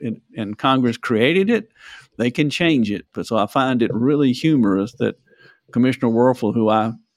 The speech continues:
uh, praise for making this change, or the, leading the I R S to make the change, he didn't personally make it, but I think he drove it, to then be criticized by the body who actually could fix it,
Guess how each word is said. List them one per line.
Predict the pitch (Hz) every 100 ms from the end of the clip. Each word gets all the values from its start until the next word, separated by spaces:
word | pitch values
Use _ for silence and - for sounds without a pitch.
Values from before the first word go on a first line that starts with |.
| _ _ _
uh, | 104 92 80 76 - _ _ _ _ -
praise | 143 151 147 123
for | 107
making | 107 156 131 117 113
this | 110 110
change, | - 110 110 107 101
or |
the, | 98 101 - _ - _ _
leading | 123 120 101
the | 104
I | 98
R | 90
S | 98
to | -
make | 92 92 -
the |
change, | - 98 92
he | 101
didn't | 98 90 95 - - _ _
personally | 113 107 - - 110
make | 120 117
it, | 127
but | 107 101
I |
think | 107
he | 107 92
drove | 107 127 110
it, | 98 - _ _ - -
to | 135
then | 143 151
be | 127
criticized | 120 139 117 - 117 113 117
by | 110 107
the |
body | 101 120 113
who | 113 117
actually | 117 - 101
could | - 294 -
fix | 117 104 -
it, | -